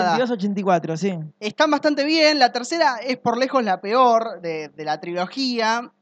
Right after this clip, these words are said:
Speaker 1: Yo voy por
Speaker 2: Eh,
Speaker 1: pa-, por pri-, voy por sagas. Voy, voy por
Speaker 2: Vas,
Speaker 1: sagas, voy
Speaker 2: vas a
Speaker 1: por,
Speaker 2: ir por
Speaker 1: por peli-,
Speaker 2: sagas,
Speaker 1: por
Speaker 2: sí,
Speaker 1: película,
Speaker 2: sí.
Speaker 1: voy por película.
Speaker 2: Vas por película.
Speaker 1: Sí.
Speaker 2: A mí lo, lo único que me hace ruido justamente es el casting. A mí me gustan los actores. De hecho, Jane Franco como el hijo del Duende Verde, William Dafoe como el Duende
Speaker 1: Es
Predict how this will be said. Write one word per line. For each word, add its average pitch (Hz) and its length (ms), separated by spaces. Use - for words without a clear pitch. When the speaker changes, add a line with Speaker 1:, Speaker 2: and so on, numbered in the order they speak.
Speaker 1:
Yo 311 100
voy 226 160
por 277 120
Speaker 2:
Eh, 214 60
Speaker 1:
pa-, 233 140
por 233 160
pri-, 254 160
voy 269 300
por 240 220
sagas. 175 460
Voy, 202 120
voy 233 240
por 202 120
Speaker 2:
Vas, 202 120
Speaker 1:
sagas, 175 120
voy 196 100
Speaker 2:
vas 233 80
a - 20
Speaker 1:
por, 262 60
Speaker 2:
ir 196 40
por 226 120
Speaker 1:
por 208 40
peli-, 226 140
Speaker 2:
sagas, 190 160
Speaker 1:
por 226 80
Speaker 2:
sí, - 60
Speaker 1:
película, 247 260
Speaker 2:
sí. 262 80
Speaker 1:
voy - 20
por 262 100
película. 190 380
Speaker 2:
Vas 214 120
por 233 120
película. 190 400
Speaker 1:
Sí. 214 260
Speaker 2:
A 208 140
mí 320 120
lo, 302 160
lo 226 160
único 320 160
que 262 80
me 277 60
hace 277 180
ruido 302 240
justamente 285 760
es 247 120
el 240 100
casting. 254 380
A 302 60
mí 302 100
me 294 80
gustan 294 340
los 208 160
actores. 233 580
De 170 120
hecho, 220 180
Jane 233 260
Franco 247 380
como 175 360
el 170 140
hijo 220 200
del 208 80
Duende 214 240
Verde, 240 320
William 220 340
Dafoe 247 380
como 175 240
el 170 80
Duende 226 100
Speaker 1:
Es 220 80